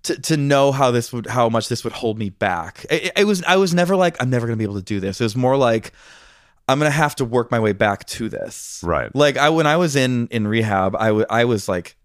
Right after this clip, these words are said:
Speaker 1: writing all this stuff down in my, in, like, my notebooks. I was, like, planning out songs I was gonna write.
Speaker 2: Yeah.
Speaker 1: I was rec-, I had this little, like, um, recording device on my iPod where I could, like, hum ideas into it and I would save for later. I don't,
Speaker 2: Yeah.
Speaker 1: I didn't really use many,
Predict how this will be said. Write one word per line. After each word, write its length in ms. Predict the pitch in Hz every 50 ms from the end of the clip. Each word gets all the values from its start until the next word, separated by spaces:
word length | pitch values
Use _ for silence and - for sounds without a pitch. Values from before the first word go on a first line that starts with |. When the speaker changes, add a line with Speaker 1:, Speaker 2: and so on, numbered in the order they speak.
| _ - - - - -
Speaker 1:
writing 300 | - 113 113 110 101 110
all 160 | 107 101 110
this 140 | 107 104 101
stuff 260 | - - 107 98 -
down 220 | - 110 95 92 92
in 80 | 92
my, 160 | 92 90 87 90
in, 260 | - - 98 92 90 90
like, 180 | 87 85 -
my 80 | - 92
notebooks. 540 | 92 98 104 104 - - 107 101 - - 104
I 60 | 95
was, 100 | 92 90
like, 140 | 87 - -
planning 320 | - - 110 104 101 101
out 140 | 95 95 92 -
songs 420 | - - 131 123 123 120 117 113
I 60 | 120
was 160 | 113 113 107
gonna 160 | - 120 107 104
write. 380 | 104 104 101 101 104 - - - - - -
Speaker 2:
Yeah. 140 | 104 92 117
Speaker 1:
I 20 |
was 160 | 120 113 107 107
rec-, 200 | 113 - - -
I 80 | - 120
had 280 | 113 123 127 117 113 110
this 180 | 113 101 -
little, 260 | 120 113 110 107 107 101
like, 280 | - 104 101 - - - - - - - _ _
um, 520 | - 107 104 98 95 92 92 92 92 92 - _ _ _
recording 420 | - 107 - - 131 117 110 107 101
device 400 | 113 101 107 101 98 98 - -
on 140 | 107 98 95
my 120 | 92 95 69
iPod 480 | 90 104 123 - - 98 92 92 95
where 100 | 98 101
I 80 | 78 104
could, 160 | - - 110
like, 240 | 107 98 95 - - _ - -
hum 200 | - 123 113 107
ideas 400 | 101 104 104 104 101 101 92 104
into 240 | 92 87 - -
it 60 | 101 95 71
and 40 | 90
I 60 | 90
would 100 | 95 -
save 320 | - - - 117 104 98
for 140 | - - 98
later. 440 | 90 101 101 107 104 104 104 104 95
I 20 | 90
don't, 100 | 92 87
Speaker 2:
Yeah. 60 | 73
Speaker 1:
I 80 | -
didn't 200 | - 90 73 73
really 120 | 73 73 90
use 140 | 110 107 90
many, 260 | 87 87 87 87 95